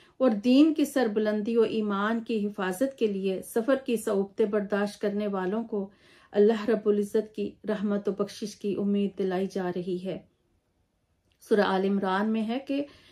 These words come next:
फिर उनके रब ने उनकी दुआ कबूल फरमा ली। "यकीनन मैं तुम में से किसी मेहनत करने वाले की मजदूरी ज़ाय नहीं करता, ख्वाह मर्द हो या औरत, तुम सब एक दूसरे में से ही हो। बस जिन लोगों ने अल्लाह के लिए वतन छोड़ दिए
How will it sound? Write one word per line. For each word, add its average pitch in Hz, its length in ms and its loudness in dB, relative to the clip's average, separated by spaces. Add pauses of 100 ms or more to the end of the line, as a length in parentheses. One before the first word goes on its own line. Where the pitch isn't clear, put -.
(160)
फिर 285 100 4
उनके 294 280 8
रब 254 260 4
ने 285 120 6
उनकी 262 320 2
दुआ 226 360 4
कबूल 240 440 2
फरमा 208 420 -2
ली। 185 260 -4 (120)
"यकीनन 220 460 0
मैं 214 160 0
तुम 208 140 -2
में 208 220 0
से 240 220 -2
किसी 269 420 0
मेहनत 247 420 0
करने 226 300 -2
वाले 208 380 2
की 202 340 -8 (400)
मजदूरी 226 500 4
ज़ाय 208 320 2
नहीं 208 320 0
करता, 190 540 -2
ख्वाह 202 220 0
मर्द 196 360 -2
हो 202 140 0
या 214 180 2
औरत, 185 440 -2 (440)
तुम 269 140 8
सब 269 300 4
एक 247 260 6
दूसरे 240 380 2
में 233 200 4
से 269 180 -2
ही 226 200 -2
हो। 190 340 -4 (160)
बस 208 220 -2
जिन 233 160 2
लोगों 208 280 4
ने 254 140 4
अल्लाह 226 460 2
के 285 220 0
लिए 240 240 0
वतन 233 400 2
छोड़ 202 300 2
दिए 185 480 -2